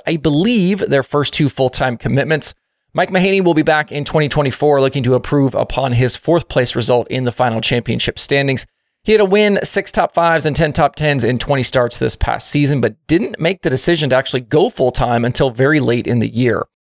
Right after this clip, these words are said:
He'll be back in the Huddig Racing thirty-five and ready to go come Volusia. Also, eighteen-year-old Matt Cabrera will join the series full-time next season to compete for Rookie of the Year. He ran big blocks all season in twenty twenty-three, racing weekly at Brewerton and Land of Legends.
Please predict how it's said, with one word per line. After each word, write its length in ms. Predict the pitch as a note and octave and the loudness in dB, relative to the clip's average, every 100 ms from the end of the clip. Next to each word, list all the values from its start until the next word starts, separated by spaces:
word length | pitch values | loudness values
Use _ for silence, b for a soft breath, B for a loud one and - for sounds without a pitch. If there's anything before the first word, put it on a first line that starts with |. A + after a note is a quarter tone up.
| _ - | _ -2
He'll 80 | F#3+ | 0
be 60 | |
back 280 | F#3+ F#3 F3+ | 4 2 0
in 120 | E3+ | -2
the 100 | E3+ | 0
Huddig 260 | C#3+ D#3+ D#3+ | 0 0 2
Racing 380 | C#3+ D3 - C#3 | 2 2 0 0
thirty-five 580 | - C3+ - C#3 C#3 A#2+ | 0 -2 2 2 2 2
and 160 | B2 | 0
ready 160 | B2 B2 | 2 0
to 80 | A#2 | 2
go 180 | B2 | 2
come 320 | A#2+ - B2+ A#2 | 2 0 0 0
Volusia. 600 | A#2+ A#2+ C3+ D3+ E3 C#3+ _ _ _ _ | -4 0 0 2 0 0 _ _ _ _
Also, 360 | - A3 A#3 G#3+ | 0 2 4 2
eighteen-year-old 600 | G#3 G#3 A3+ G#3+ G3+ F#3 | 2 0 0 2 2 2
Matt 220 | F3 F#3 | 0 -2
Cabrera 440 | - F#3 F3+ F#3+ G3 | -2 -2 2 2 4
will 140 | F3 | 2
join 320 | D3 E3+ F3+ | 2 2 2
the 100 | D#3 | 2
series 380 | D3+ - F3+ D3 | 0 2 2 2
full-time 480 | - E3 E3+ E3+ D#3+ | 0 -2 0 0 0
next 180 | D#3 D3 | -2 -2
season 260 | E3 D3 D3+ | -2 0 0
to 120 | D#3 | 0
compete 480 | D3+ B2+ - E3 - | -4 -6 -6 -6 -2
for 220 | D#3+ D3+ | 0 2
Rookie 340 | C#3+ - D3 | 0 -2 -2
of 160 | B2+ B2 | 0 0
the 100 | A#2+ | -2
Year. 300 | A#2 C#3+ D3 | 0 2 2
He 140 | D#3 | 2
ran 260 | F3 D3 A#2+ | 2 0 0
big 220 | - D3+ | -2 0
blocks 320 | F3+ F#3+ - | 0 0 0
all 100 | E3+ | -2
season 380 | E3 F#3 F3+ F#3 | 0 -2 0 0
in 80 | F3 | 0
twenty 220 | - F3 | -2 -2
twenty-three, 460 | - F3 D#3+ F3 D#3+ | -2 -4 -2 0 2
racing 400 | C#3 C#3 C3 G#2+ | 0 0 -4 -2
weekly 400 | B2+ E3 F3 D#3 | -2 0 2 2
at 160 | C3 B2+ | 0 2
Brewerton 440 | D3 D3 C#3+ C3 | 2 2 2 0
and 280 | D2 B2 B2+ | 0 0 0
Land 320 | B2 A#2+ A#2 | 0 0 0
of 120 | A#2 A#2 | -2 0
Legends. 340 | C3 C#3+ C3+ | 0 0 -4